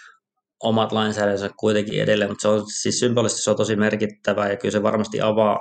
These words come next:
avaa sitä tutkimuspuoltakin niinku ihan uudella, uudella tavalla. Et se on tietenkin tosi harmi, että Suomessakin, vaikka täällä nyt periaatteessa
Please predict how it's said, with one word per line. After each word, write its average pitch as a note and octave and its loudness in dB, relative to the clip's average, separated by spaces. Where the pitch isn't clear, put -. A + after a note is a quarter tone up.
avaa A2 2
sitä G#2+ -2
tutkimuspuoltakin G#2 -4
niinku G2+ -4
ihan G2+ 0
uudella, G#2 0
uudella A2+ 2
tavalla. G#2+ 2
Et - -10
se G#2+ -2
on G#2 0
tietenkin A#2 0
tosi A2+ -4
harmi, A2 0
että - -10
Suomessakin, G2+ -2
vaikka - -4
täällä G2+ -2
nyt G2+ -10
periaatteessa G#2 -2